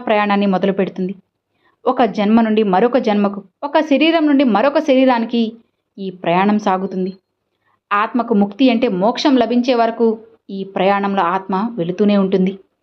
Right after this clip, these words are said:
కర్మల ఆధారంగా వివిధ రూపాలను ధరిస్తుంది. అలానే ఎనభై నాలుగు లక్షల యోనులలో చీమ నుండి చెట్టు వరకు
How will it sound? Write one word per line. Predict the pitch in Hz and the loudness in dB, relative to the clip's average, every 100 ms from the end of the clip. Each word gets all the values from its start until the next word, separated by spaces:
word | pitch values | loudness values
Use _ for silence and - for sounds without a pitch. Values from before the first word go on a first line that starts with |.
| _ _ _ _ _ | _ _ _ _ _
కర్మల | 262 226 254 254 | -4 0 0 0
ఆధారంగా | 220 247 254 254 247 240 226 - | -2 0 0 0 0 0 -4 -4
వివిధ | 240 269 262 | 0 2 2
రూపాలను | 247 277 320 294 | 0 0 0 2
ధరిస్తుంది. | 220 233 233 208 208 - _ _ _ _ _ _ _ _ - | 0 -2 -4 -6 -6 -8 _ _ _ _ _ _ _ _ -6
అలానే | 220 294 320 | -2 0 0
ఎనభై | 240 208 247 277 | 2 2 2 2
నాలుగు | 269 247 226 | 2 0 2
లక్షల | 214 208 - 320 | 2 2 2 2
యోనులలో | 226 240 254 240 220 220 208 - _ _ _ _ | 4 2 4 4 2 0 -2 -12 _ _ _ _
చీమ | - 254 262 269 | -2 2 4 4
నుండి | 247 240 240 | 2 0 0
చెట్టు | 247 233 320 | -2 0 0
వరకు | 285 254 | 0 0